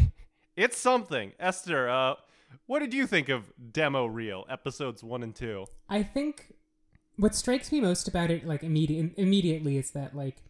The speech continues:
Speaker 2: it really makes you appreciate the collaborators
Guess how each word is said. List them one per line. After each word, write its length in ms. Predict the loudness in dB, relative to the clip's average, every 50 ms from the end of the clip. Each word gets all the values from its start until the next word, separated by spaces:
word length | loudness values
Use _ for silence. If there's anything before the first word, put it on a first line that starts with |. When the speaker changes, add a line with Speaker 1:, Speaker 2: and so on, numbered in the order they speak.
| -20 -20 -20 -20 _ _ _ _ _ _ _ _ _ _ _ _ _ _ _
Speaker 2:
it 120 | -14 -8 -4
really 340 | -2 2 4 6 6 6 6
makes 300 | 4 4 2 2 0 2
you 80 | 2 2
appreciate 760 | 2 2 0 -2 -2 -2 -2 0 2 2 2 2 -2 -6 _ _ _ _ _ _ _ _ _ _ _
the 280 | -10 -8 -2 0 0 0
collaborators 1120 | 2 2 2 2 4 2 2 2 2 2 2 2 0 -2 -4 -4 -6 -6 -6 -8 -10 -12